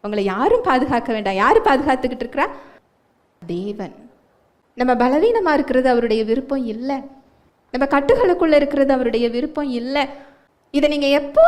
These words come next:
இந்த நிச்சயத்தை அறிந்து கொள்வீங்க அப்படின்னா, இதை கேள்விப்படாம நீங்க என்ன செஞ்சுக்க முடியாது? அறிந்து கொள்ள முடியாது. அந்த கான்ஃபிடன்ஸ், அந்த நிச்சயம். அவர் சொல்லியிருக்கிறார் இல்லையா, "தைரியமா நீ என்கிட்ட வா.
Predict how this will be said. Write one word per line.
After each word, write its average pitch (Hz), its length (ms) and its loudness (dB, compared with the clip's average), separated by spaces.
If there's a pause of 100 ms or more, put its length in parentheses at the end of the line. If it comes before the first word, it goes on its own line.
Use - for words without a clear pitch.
இந்த 359 280 2
நிச்சயத்தை 508 440 -2
அறிந்து 339 440 2
கொள்வீங்க 247 400 -2
அப்படின்னா, 220 540 -4 (100)
இதை 233 220 -8 (120)
கேள்விப்படாம 415 640 0
நீங்க 320 240 -4
என்ன 240 100 -4
செஞ்சுக்க 240 400 -6
முடியாது? 185 560 -10 (420)
அறிந்து 285 360 -2
கொள்ள 226 220 -6
முடியாது. 214 320 -6
அந்த 269 180 0
கான்ஃபிடன்ஸ், 403 580 0
அந்த 269 180 -4
நிச்சயம். 466 840 0 (480)
அவர் 240 200 0
சொல்லியிருக்கிறார் 302 540 2
இல்லையா, 240 280 -4
"தைரியமா 587 600 2
நீ 523 200 4
என்கிட்ட 349 200 0
வா. 294 240 -6